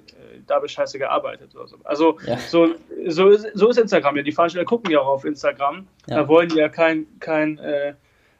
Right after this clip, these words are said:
Speaker 1: wollen die dich ja nicht sehen, wie du dann sagst, „Boah, hm, scheiß Gig“ und sowas. Das wollen die ja gar nicht sehen, leider, ne?
Speaker 2: Ja.
Speaker 1: Oder leider, willst du ja auch nicht sehen.
Speaker 2: Ja, ja.
Speaker 1: Das ist ganz
Speaker 2: Das
Speaker 1: normal, Alter. Aber mit dem Entfolgen ist echt eine gute Idee. Problem ist, dann, dann trittst du halt mega vielen Leuten auf die Füße, glaub ich.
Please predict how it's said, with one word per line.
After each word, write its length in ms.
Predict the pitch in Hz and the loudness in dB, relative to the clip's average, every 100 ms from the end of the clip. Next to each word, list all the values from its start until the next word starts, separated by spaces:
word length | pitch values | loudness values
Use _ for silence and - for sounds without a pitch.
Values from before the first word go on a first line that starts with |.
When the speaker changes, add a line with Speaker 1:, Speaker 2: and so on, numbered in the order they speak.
| - | 2
Speaker 1:
wollen 140 | 160 | 4
die 60 | 156 | 4
dich 160 | 180 180 | 2 0
ja 60 | |
nicht 160 | 160 151 | 2 2
sehen, 180 | 160 156 | 2 4
wie 60 | 156 | 2
du 60 | 147 | 0
dann 200 | 151 151 | 0 2
sagst, 300 | 151 147 - | 0 0 -2
„Boah, 300 | 156 151 147 | 2 2 0
hm, 720 | 143 160 160 156 151 - - - - | -4 -8 -6 -8 -8 -14 -18 -20 -16
scheiß 360 | - 165 151 | -8 -6 -2
Gig“ 400 | - 160 160 - - | 2 2 0 -18 -6
und 80 | 156 | -2
sowas. 380 | 151 151 143 - | 2 2 2 -4
Das 120 | - | -2
wollen 160 | 147 165 | 2 6
die 60 | 160 | 6
ja 80 | 151 | 4
gar 120 | 151 | 2
nicht 160 | 151 131 | 0 0
sehen, 240 | 185 135 | -4 -4
leider, 260 | 120 120 127 | -4 -4 -8
ne? 200 | 147 156 _ _ | -12 -16 _ _
Speaker 2:
Ja. 240 | 123 113 - | -8 -8 -2
Speaker 1:
Oder 220 | 139 127 - - | 0 2 2 4
leider, 440 | 165 156 127 127 127 - | 4 4 0 -6 -18 -14
willst 200 | 151 156 | -10 -6
du 40 | |
ja 60 | 160 | -4
auch 20 | |
nicht 160 | 156 131 | -6 -8
sehen. 320 | 120 120 123 - - - - - | -10 -12 -14 -12 -12 -12 -18 -12
Speaker 2:
Ja, 120 | 113 | -6
ja. 240 | 117 120 113 | -2 -2 -2
Speaker 1:
Das 100 | - _ _ _ | -6 _ _ _
ist 80 | - | -2
ganz 200 | 143 - | -2 0
Speaker 2:
Das 20 | |
Speaker 1:
normal, 300 | 143 147 147 | 0 2 4
Alter. 140 | 131 127 | 4 4
Aber 120 | 143 | 4
mit 100 | 156 | 4
dem 180 | 165 175 | 2 0
Entfolgen 600 | 175 175 - 190 214 208 | 0 -2 4 4 4 2
ist 100 | - | -2
echt 180 | 196 | -6
eine 80 | 190 | -6
gute 240 | 196 196 180 | -8 -10 -12
Idee. 340 | 175 202 208 | -8 -6 -6
Problem 300 | 196 165 170 | -4 -2 -2
ist, 120 | 175 | 0
dann, 220 | 170 156 156 | 0 0 -2
dann 120 | 156 | -4
trittst 280 | - 180 170 | -6 -4 0
du 60 | |
halt 120 | 151 | 0
mega 220 | 160 165 160 | 0 0 0
vielen 200 | 165 156 | 2 4
Leuten 160 | 156 151 | 4 0
auf 80 | |
die 120 | 147 151 | -8 -14
Füße, 320 | 190 180 143 | -14 -12 -8
glaub 280 | - 135 156 | -4 -4 -6
ich. 200 | 156 | -14